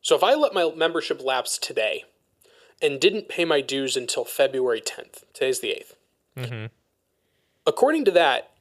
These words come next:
Speaker 1: it would be, b-, my membership would have been backdated to the eighth.
Speaker 2: Mm-hmm.
Speaker 1: Therefore, I would never have lapsed.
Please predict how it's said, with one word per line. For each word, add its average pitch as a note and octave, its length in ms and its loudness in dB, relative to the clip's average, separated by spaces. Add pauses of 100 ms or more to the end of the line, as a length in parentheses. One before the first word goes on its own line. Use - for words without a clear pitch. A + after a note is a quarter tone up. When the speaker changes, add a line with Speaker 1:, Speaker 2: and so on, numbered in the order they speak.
(460)
Speaker 1:
it A3+ 140 6
would A3+ 180 -4
be, G#3+ 120 -6
b-, C3+ 240 0
my F#3 260 4 (100)
membership A3 540 0
would F#3+ 140 6
have D#3 100 2
been D3 160 -2
backdated D3+ 600 2
to C#3 100 -6
the B2 140 -2
eighth. - 280 -6 (960)
Speaker 2:
Mm-hmm. A#2 240 -10 (840)
Speaker 1:
Therefore, E3+ 580 4 (760)
I D3+ 60 4
would D3 140 2
never C3+ 240 4
have B2 60 -4
lapsed. - 400 -4